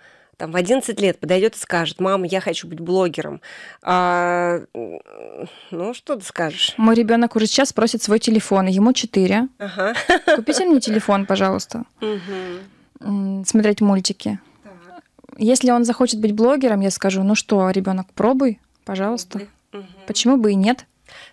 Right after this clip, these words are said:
Speaker 1: Хорошо, вот, а, ты как человек, знающий, что такое вообще работа в социальных сетях, вообще, что такое работа с
Speaker 2: Мгм.
Speaker 1: компьютером, да, а, я как, а, психолог, знающий, насколько это,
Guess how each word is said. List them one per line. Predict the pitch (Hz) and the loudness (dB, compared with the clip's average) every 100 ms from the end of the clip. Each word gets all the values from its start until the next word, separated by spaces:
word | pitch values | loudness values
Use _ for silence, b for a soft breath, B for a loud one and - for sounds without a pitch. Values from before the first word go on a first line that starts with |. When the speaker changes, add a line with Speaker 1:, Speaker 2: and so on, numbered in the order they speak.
| - | -2
Speaker 1:
Хорошо, | 226 277 294 | 0 2 2
вот, | 214 208 | 0 0
а, | - 196 202 | 0 2 0
ты | 190 320 | -2 -4
как | 311 - | -6 0
человек, | 247 226 | 2 2
знающий, | 208 226 226 214 | 2 2 2 0
что | 185 202 | -2 0
такое | 220 196 180 | -2 0 0
вообще | 165 - | 0 -2
работа | 160 160 175 | -4 -4 -6
в | - | -8
социальных | - 165 151 156 | -6 -4 -4 -6
сетях, | 190 254 285 | -4 -2 -2
вообще, | 208 - | -4 -4
что | - | -6
такое | 185 175 | -6 -2
работа | 160 156 175 170 156 B - | -4 -2 -2 -2 -4 B -10
с | - | -2
Speaker 2:
Мгм. | |
Speaker 1:
компьютером, | 208 214 220 233 285 233 170 165 | 0 0 2 2 2 0 -2 -2
да, | 180 208 B B B B - | -2 -2 B B B B -4
а, | 180 180 180 175 175 170 151 - | 0 2 0 0 0 0 -2 -4
я | - 220 | 0 0
как, | 226 226 - | 0 -2 -2
а, | - 190 175 | 0 0 0
психолог, | - 208 208 202 180 | -2 0 2 2 2
знающий, | 165 202 196 185 | 2 2 2 0
насколько | 175 175 - 202 190 | -2 -2 -2 0 0
это, | 175 170 | 0 0